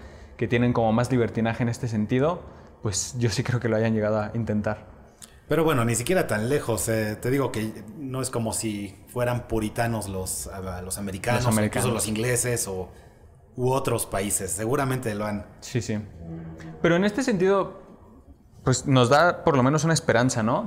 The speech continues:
Speaker 1: De, de saber, pues si tecnológicamente, médicamente hemos llegado a tal punto de desarrollo y de avance, pues por lo menos podrá, aunque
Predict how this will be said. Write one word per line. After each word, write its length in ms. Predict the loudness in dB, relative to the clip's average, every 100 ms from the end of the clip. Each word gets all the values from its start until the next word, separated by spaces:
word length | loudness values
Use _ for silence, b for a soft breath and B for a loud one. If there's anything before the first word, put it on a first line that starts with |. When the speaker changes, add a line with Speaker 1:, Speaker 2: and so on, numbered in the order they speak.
| 2
Speaker 1:
De, 440 | 2 4 2 2
de 120 | 0
saber, 400 | 0 2 4 2 B B B
pues 160 | 0 0
si 220 | 2 0
tecnológicamente, 1500 | 0 0 2 4 4 0 0 2 2 2 0 0 -6 -20 -12 -2
médicamente 1000 | 2 4 4 2 4 2 2 2 2 2
hemos 260 | 4 4
llegado 380 | 4 4 4 4
a 100 | 2
tal 160 | 0 0
punto 300 | 0 2 2
de 80 | 2
desarrollo 460 | 0 -2 0 2
y 60 | 2
de 60 |
avance, 320 | 2 2 -2 -4
pues 160 | -4
por 140 | 0 2
lo 100 | 4
menos 240 | 2 0
podrá, 560 | 0 0 2 2 0 -2
aunque 240 | 0 2